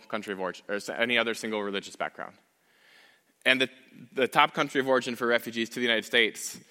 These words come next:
in the last decade is Burma, or Myanmar in Southeast Asia. Uh, it's a country with largely Buddhist country, a very,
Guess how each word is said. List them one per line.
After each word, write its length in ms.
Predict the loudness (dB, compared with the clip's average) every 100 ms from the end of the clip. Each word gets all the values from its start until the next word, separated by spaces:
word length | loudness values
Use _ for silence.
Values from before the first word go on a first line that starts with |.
| _ _
in 140 | -6 0
the 60 |
last 240 | 4 4 2
decade 300 | -2 0 -2
is 100 | 0
Burma, 340 | 0 0 -4 -12 _ _ _ _ _
or 80 | -10
Myanmar 480 | 0 0 2 -2 -2
in 80 | -4
Southeast 420 | -6 -6 -8 -4
Asia. 320 | -4 -4 -12 -16 _ _ _ _ -20 -20 _
Uh, 300 | 2 4 4 0
it's 140 | -2
a 40 |
country 380 | -2 0 2 2
with 360 | 2 -6 -8 -16 0
largely 380 | 2 2 0 -2
Buddhist 480 | -2 -4 -6 -16 -20 _
country, 460 | -8 -6 -2 -2 -2
a 60 |
very, 540 | -4 0 2 2 0